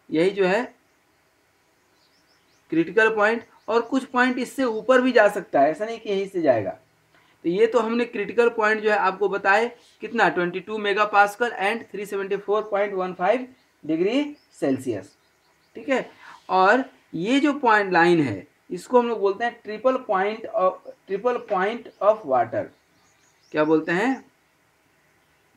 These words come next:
Triple line of water। That means कि यहाँ पर देखिए ध्यान से, यहाँ पर आपका solid है, आइस है, ये liquid है इसके अंदर,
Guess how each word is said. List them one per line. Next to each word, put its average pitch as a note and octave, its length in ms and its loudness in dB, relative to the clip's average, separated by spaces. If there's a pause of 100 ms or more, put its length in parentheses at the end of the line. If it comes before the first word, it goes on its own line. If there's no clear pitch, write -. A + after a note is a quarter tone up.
(1900)
Triple F3 360 2
line G3 280 4
of G3+ 400 2 (460)
water। B2+ 320 0
That F#3 240 -2
means A3+ 340 0 (380)
कि F3 60 2
यहाँ F#3 320 4
पर G#3 400 4 (460)
देखिए F#3+ 300 0
ध्यान F3 300 2
से, G3 360 0 (300)
यहाँ F#3 280 2
पर A#3 180 4
आपका A3 240 4 (280)
solid G3+ 440 4
है, B3 200 2 (300)
आइस F#3+ 320 2
है, A3+ 100 0 (500)
ये G#3+ 180 6
liquid E3 480 2
है B3 240 0 (120)
इसके F3 260 -4
अंदर, A#3+ 320 0